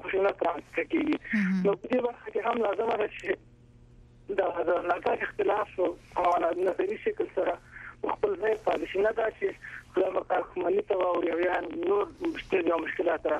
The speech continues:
Speaker 1: پیدا کړي.
Speaker 2: بله.
Speaker 1: نو په فیسبوک کې یو څوک د ستا د نظر مخالف وي، باید وبخښل شي.
Speaker 2: مهم.
Speaker 1: اول خو خپل نظر هم وړاندې شي. او که چېرته بیا د ونه شو شي، نو ډېر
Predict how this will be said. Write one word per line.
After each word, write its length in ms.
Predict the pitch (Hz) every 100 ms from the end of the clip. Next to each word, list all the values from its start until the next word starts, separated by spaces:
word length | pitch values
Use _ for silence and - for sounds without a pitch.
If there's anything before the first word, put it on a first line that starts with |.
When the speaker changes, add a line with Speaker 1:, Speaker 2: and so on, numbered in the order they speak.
| -
Speaker 1:
پیدا 220 | 147 151
کړي. 180 | - - 185
Speaker 2:
بله. 200 | 196 175
Speaker 1:
نو 80 | 196
په 100 | 175
فیسبوک 320 | 214 - 240 -
کې 80 | 226
یو 100 | 214 -
څوک 120 | 247
د 100 | 226 -
ستا 120 | 226 220
د 100 | 220
نظر 240 | 214 233 226
مخالف 400 | - 208 240 247
وي، 80 | 415
باید 120 | 349
وبخښل 480 | 440 508 440 - 302 -
شي. 160 | 302 -
Speaker 2:
مهم. 300 | 196 170 180
Speaker 1:
اول 220 | 190 220 -
خو 140 | 220 214 - -
خپل 320 | - 233 226
نظر 260 | 214 226 220
هم 100 | 226
وړاندې 340 | 214 214 202 190
شي. 120 | 208 196 - - - 196
او 200 | 180 175
که 140 | 180 -
چېرته 280 | 208 - 196 185
بیا 140 | 190
د 80 | 185 196 208
ونه 180 | 233 -
شو 120 | 208 -
شي، 120 | 202 185
نو 100 | 180
ډېر 420 | - - 240